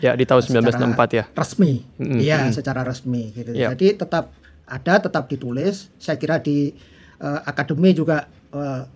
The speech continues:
Speaker 2: tetap lahir itu kritik-kritik, eh, kritik sastra dalam bentuk, eh, karya akademis tahun lima puluhan juga
Speaker 1: Mhm.
Speaker 2: tetap, tetap ada itu, tetapi memang tidak menonjol. Suaranya itu,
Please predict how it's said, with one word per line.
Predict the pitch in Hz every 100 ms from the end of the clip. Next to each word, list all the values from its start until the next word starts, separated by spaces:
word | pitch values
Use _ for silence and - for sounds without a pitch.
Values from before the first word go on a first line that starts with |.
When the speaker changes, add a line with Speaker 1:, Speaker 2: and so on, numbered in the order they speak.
| _ - _ _ _ _
Speaker 2:
tetap | - 151 151 - -
lahir | 196 220 214
itu | 185 143 156
kritik-kritik, | - 135 131 131 131 135 131
eh, | - 127 127 120 120 - - _ _ _ _ _ _ -
kritik | 151 127
sastra | 143 123 147
dalam | 143 139 143
bentuk, | 139 135 143 135 - -
eh, | 131 123 123 123 117
karya | 120 120
akademis | 127 123 120 127 190 - - -
tahun | 127 127
lima | 139 135
puluhan | 135 139 139 156
juga | 165
Speaker 1:
Mhm. | 175
Speaker 2:
tetap, | 127 - - _
tetap | - 123 127
ada | 110 87 160
itu, | 156 139
tetapi | 180 147 139 202
memang | 165 160
tidak | 156 - 143
menonjol. | 151 180 180 135 127 -
Suaranya | - 156 156 170 185
itu, | 175 220 -